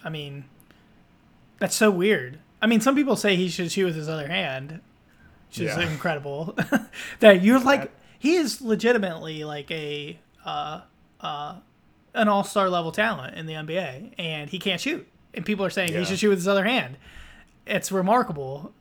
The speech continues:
Speaker 1: Um,
Speaker 2: Yeah, it is crazy at this point in basketball. It is really crazy. But also, he has really nice touch on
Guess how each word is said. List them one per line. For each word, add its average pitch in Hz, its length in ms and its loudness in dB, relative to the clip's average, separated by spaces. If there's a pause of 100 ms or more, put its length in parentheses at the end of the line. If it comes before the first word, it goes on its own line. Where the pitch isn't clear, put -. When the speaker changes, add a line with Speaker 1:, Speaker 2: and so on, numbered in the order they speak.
Speaker 1:
Um, 151 340 -4
Speaker 2:
Yeah, 107 180 4
it 110 100 2
is 147 100 4
crazy 127 300 4
at 92 80 -8
this - 120 -2
point 92 280 -8
in 87 40 -12
basketball. 87 460 -8
It 85 80 -10
is 90 140 -14
really 80 160 -14
crazy. - 420 -18 (1120)
But 175 120 12
also, 285 220 12
he 214 100 10
has 202 160 6
really 233 200 8
nice 180 200 6
touch - 340 4
on 104 180 0